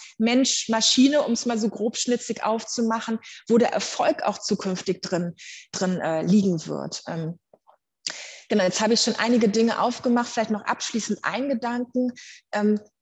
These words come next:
wenn wir einerseits beobachten, dass sich Coaching demokratisiert und Coaching einer immer breiteren, äh, Masse an Mitarbeitenden auch, äh, zukommt,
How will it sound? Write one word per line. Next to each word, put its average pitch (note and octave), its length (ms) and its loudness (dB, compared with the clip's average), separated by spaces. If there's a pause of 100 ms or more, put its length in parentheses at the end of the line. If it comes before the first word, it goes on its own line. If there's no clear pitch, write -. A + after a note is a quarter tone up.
(140)
wenn A3 320 2
wir A#3 140 2
einerseits A#3 680 0
beobachten, A#3+ 640 -2
dass G#3 160 -2
sich G#3 140 -2
Coaching A#3 640 2
demokratisiert G3+ 1120 2
und F3+ 140 -4
Coaching A#3 560 0
einer G3+ 260 -2
immer B3 300 2 (100)
breiteren, G#3 720 -2
äh, F3+ 100 -4
Masse F#3 400 0
an F#3 280 -6
Mitarbeitenden F#3 760 0
auch, E3 320 -4
äh, D#3+ 140 -4
zukommt, D#3+ 720 -4